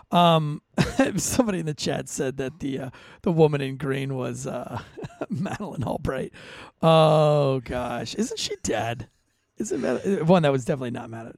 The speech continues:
Mad-, uh, Madame Albright or whatever the fuck her name is, but I'm pretty sure she died, John. Um, and, uh, there's no way she could be a handler of Mitch McConnell because she was even older than him, I think. <laughs>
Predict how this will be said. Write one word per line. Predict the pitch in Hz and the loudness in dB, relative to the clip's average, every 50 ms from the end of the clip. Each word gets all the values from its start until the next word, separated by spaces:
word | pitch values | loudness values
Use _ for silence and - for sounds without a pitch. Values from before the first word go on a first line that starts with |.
| _ - | _ -16
Mad-, | - - - - - - - - - - - - - - | -16 -16 -16 -18 -20 -20 -20 -18 -18 -18 -20 -18 -14 -10
uh, | - - - 151 - | -8 -6 -6 -6 -6
Madame | - 151 139 127 123 123 | -6 -4 -4 -4 -4 -6
Albright | 120 120 120 123 120 120 123 | -6 -6 -6 -6 -8 -8 -8
or | 123 | -6
whatever | 123 120 120 123 127 | -6 -6 -6 -8 -10
the | 123 | -12
fuck | - - - - | -12 -12 -12 -12
her | - | -14
name | - - - | -16 -16 -16
is, | - - - | -16 -14 -14
but | - - - _ - - - - - - _ _ | -14 -14 -14 _ -20 -20 -20 -20 -20 -20 _ _
I'm | - 156 | -2 2
pretty | - 269 254 196 | 4 6 6 6
sure | - - 214 156 | 6 4 2 2
she | 127 - - 156 | 0 0 -4 -6
died, | 123 - 131 120 120 117 117 117 - - - - | -8 -8 -10 -10 -10 -12 -14 -14 -18 -20 -20 -18
John. | - - 143 131 123 123 120 120 - _ - | -14 -12 -10 -10 -10 -12 -12 -16 -18 _ -12
Um, | - 120 123 123 117 120 117 110 - _ _ _ _ _ _ _ - - - _ _ _ _ | -10 -10 -8 -10 -10 -12 -14 -16 -18 _ _ _ _ _ _ _ -20 -20 -20 _ _ _ _
and, | - 147 143 135 135 135 | -6 -4 -4 -4 -4 -4
uh, | 131 127 123 120 - - - - 160 | -4 -4 -4 -6 -8 -8 -10 -4 2
there's | 160 170 151 - 165 | 2 2 2 4 4
no | 180 165 | 4 6
way | 160 160 143 | 6 6 2
she | - - 180 175 | 0 -2 -4 -4
could | - 175 143 | -2 -4 -2
be | 120 143 135 | -2 -2 -4
a | 127 | -4
handler | 120 127 135 135 135 127 131 131 127 120 | -4 -6 -6 -6 -8 -6 -6 -6 -6 -6
of | 117 - - | -8 -8 -10
Mitch | 127 120 - | -12 -12 -12
McConnell | - - - 131 131 127 120 117 117 | -12 -12 -12 -12 -10 -10 -10 -10 -10
because | 156 160 - 151 127 120 113 - - - _ _ _ _ _ _ _ _ | -12 -12 -12 -10 -10 -10 -10 -12 -16 -20 _ _ _ _ _ _ _ _
she | - - - 170 147 | -12 -6 -4 -2 -2
was | 131 127 117 127 131 | -2 -2 -4 -4 -8
even | 120 117 120 | -8 -8 -8
older | 120 120 117 117 | -8 -8 -8 -8
than | 113 117 117 | -10 -10 -10
him, | 117 120 117 | -12 -12 -12
I | 113 113 | -12 -12
think. | - 120 110 - - - | -12 -12 -14 -14 -14 -12
<laughs> | - | -12